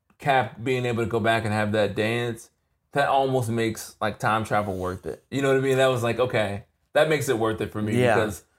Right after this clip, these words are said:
Speaker 1: those are some of the most magical moments of the entire movie, is to be able to have those moments like that.
Speaker 2: And for me, that's the, like, the emotion of it all is the most important thing.
Speaker 1: Yeah.
Speaker 2: And that, that to me takes a precedent
Speaker 1: Hmm.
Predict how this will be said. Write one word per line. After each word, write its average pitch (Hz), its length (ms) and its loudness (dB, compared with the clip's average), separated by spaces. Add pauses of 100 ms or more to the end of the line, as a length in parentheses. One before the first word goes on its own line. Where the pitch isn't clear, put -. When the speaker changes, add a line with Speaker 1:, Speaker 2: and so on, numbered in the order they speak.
(180)
Speaker 1:
those 147 260 4
are 120 60 -2
some 123 180 -2
of 120 80 -2
the 113 60 -2
most 110 200 -2
magical 110 400 -2
moments 104 320 -2
of 104 120 -6
the 104 100 -6
entire 104 360 -2
movie, 107 460 -6 (300)
is 107 140 -10
to 110 80 -8
be 107 160 -2
able 104 160 -2
to 92 60 -4
have 98 360 0
those 104 460 -2
moments 101 500 -6
like - 180 -12
that. - 200 -12
Speaker 2:
And 135 200 4
for 135 160 2
me, 160 420 2
that's 127 420 0
the, 131 320 -2
like, 123 300 2
the 127 120 4
emotion 113 540 2
of 143 100 0
it 147 80 2
all 147 460 2
is 110 300 -2
the 107 100 -2
most 101 360 -2
important 98 460 -4
thing. 62 300 -6 (180)
Speaker 1:
Yeah. 110 340 -2
Speaker 2:
And 113 160 4
that, 127 200 2
that 131 200 4
to 165 100 2
me 143 160 2
takes 135 320 0
a 139 40 2
precedent 120 720 0
Speaker 1:
Hmm. 110 120 -6